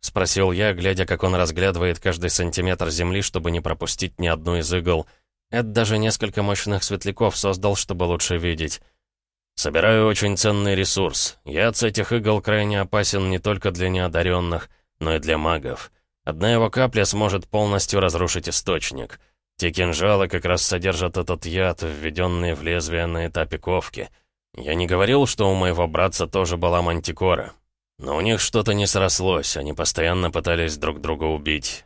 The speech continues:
Не знаю, чем закончилось дело. Судя по всему, брат все же смог справиться с этой тварью», — проговорил Эдуард, поднимаясь на ноги и подходя к стоявшему неподалеку дереву. «А если бы они были в нас?» —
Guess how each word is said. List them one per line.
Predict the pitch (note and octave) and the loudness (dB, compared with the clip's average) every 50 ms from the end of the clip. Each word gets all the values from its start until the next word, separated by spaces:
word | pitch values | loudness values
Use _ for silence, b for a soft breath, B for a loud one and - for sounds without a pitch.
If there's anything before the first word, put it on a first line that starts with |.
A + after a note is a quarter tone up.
| _ - | _ -8
Не | D2+ E2 | -6 -4
знаю, | D#2+ E2 G#2 A2+ A2 G2 | -4 -2 -2 0 0 0
чем | - A2+ A2 G#2+ | 0 0 0 0
закончилось | F#2+ G2+ F#2+ - G#2+ G2+ - - G2+ G2+ G2 F2 E2 | 0 -2 0 0 -2 0 0 0 2 2 2 0 0
дело. | D#2+ F2 F2 F2 E2+ D#2+ D2+ - _ _ _ _ _ _ _ | -2 0 0 2 2 0 -2 -4 _ _ _ _ _ _ _
Судя | - - D#2+ D#2 E2 D2+ | -6 -4 -2 -2 -2 -2
по | D#2+ D#2 | -2 0
всему, | - - E2+ F2+ F#2 F2 | 0 0 2 2 2 2
брат | D2 D2 F2 F2+ E2 - | 2 2 2 2 2 0
все | - - F2 D#2+ | -2 -2 -2 -2
же | E2 D#2+ | -2 -2
смог | - - F2+ F#2+ G2 F2 - | -2 -2 0 0 0 0 0
справиться | - - - D#2 D#2 D#2 D#2+ D#2+ - - D2+ | -2 -2 0 0 0 0 0 -2 -2 -2 -2
с | - E2 | -2 -2
этой | D2+ D#2 D2+ | -2 -4 -6
тварью», — | D2 - D2+ D2+ D2+ D2+ D2 C#2 C#2+ D2 C#2 - - _ _ _ _ _ | -6 -4 -2 0 0 0 0 -2 -2 -4 -6 -8 -12 _ _ _ _ _
проговорил | - F2 E2 F2+ F2 F#2 F#2+ F#2 F2+ F2+ | -4 -2 0 2 2 2 2 2 2 2
Эдуард, | E2 D#2+ E2 F2+ G2 G#2 - - b b b b b _ | 0 0 0 2 0 0 -2 -6 b b b b b _
поднимаясь | - F#2+ F2 G2 F#2+ F#2+ G2 F#2+ F2+ - - | -8 -6 -2 0 0 2 2 2 2 2 0
на | F#2+ F#2 G2 G#2 | 0 2 2 2
ноги | G#2 G2 F#2 E2 F2 E2+ | 2 0 0 0 0 -2
и | |
подходя | D#2+ - E2 - - F2 E2+ E2 F2+ F2+ | -2 -2 -6 -6 -4 -4 -2 -2 -2 -2
к | - | 0
стоявшему | - - - F2 E2+ E2+ D#2+ - - E2+ E2+ | -2 -2 -2 0 -2 0 0 0 -2 0 0
неподалеку | E2+ E2+ E2 - E2 E2 D#2+ D#2+ D#2+ - - E2 | 0 -2 -2 -4 -2 -2 0 0 0 -2 -2 -4
дереву. | D2 E2 E2 D#2+ D#2+ D2+ D2+ D2+ D2 - _ _ _ _ _ _ _ _ _ _ _ _ _ _ _ _ _ _ - | -2 -2 -2 -2 -2 -2 -2 -4 -6 -6 _ _ _ _ _ _ _ _ _ _ _ _ _ _ _ _ _ _ -8
«А | - F2 | -4 -2
если | G2+ A2+ - - B2+ | 0 0 0 0 0
бы | A#2+ B2 B2 | 2 2 2
они | B2 B2 B2 B2+ B2 | 4 4 2 2 2
были | A2 B2 A#2+ A#2 | 2 2 2 2
в | A2 G#2 | 2 2
нас?» — | A2 G#2 G2+ G#2 A#2+ B2+ - - | 2 2 2 2 2 0 -2 -4